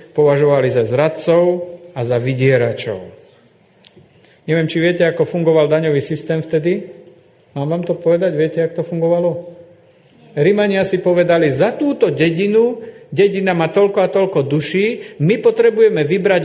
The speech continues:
ročne toľko a toľko daní.“ Takže sa prihlásil niekto a povedal, „Ja tie dane vyberiem.“ A kúpil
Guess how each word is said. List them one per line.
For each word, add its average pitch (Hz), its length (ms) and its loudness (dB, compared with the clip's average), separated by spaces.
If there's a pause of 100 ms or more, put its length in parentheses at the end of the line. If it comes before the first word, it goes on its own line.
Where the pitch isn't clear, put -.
ročne 202 320 -2
toľko 190 320 0
a 180 80 0
toľko 185 320 0
daní.“ 151 720 0 (800)
Takže 220 240 0
sa 254 180 0
prihlásil 233 600 2
niekto 208 340 0
a 208 140 0
povedal, 214 480 2
„Ja 208 240 2
tie 247 240 2
dane 240 320 2
vyberiem.“ 196 640 2 (1000)
A - 140 -6
kúpil 285 500 2